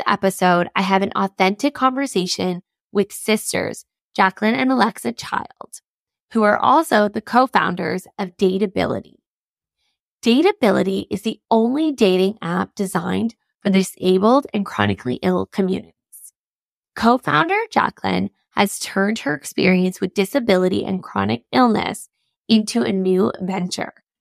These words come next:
She created Dateability with her sister after years of discouraging ableist experiences on the mainstream dating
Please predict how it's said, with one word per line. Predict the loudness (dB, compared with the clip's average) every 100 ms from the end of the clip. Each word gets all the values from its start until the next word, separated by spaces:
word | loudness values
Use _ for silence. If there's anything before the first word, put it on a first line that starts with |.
| _ _
She | -6 -4
created | -2 2 4 4 2 0
Dateability | 0 2 2 2 2 2 0
with | -2 -4
her | -4
sister | -4 0 0 0 -4 -6 -8 _ _ _
after | -4 -2 -2 -2
years | -2 -2 2 4 2 0
of | -2 -4
discouraging | -4 -6 -6 -2 0 2 0 0 0
ableist | -2 2 2 2 0
experiences | -10 -8 -4 -2 -2 -6 -4 -4 -4 -8 _ _ _
on | -2 2
the |
mainstream | 4 4 4 2 0 -6 -4 -4 -4
dating | -2 -2 -4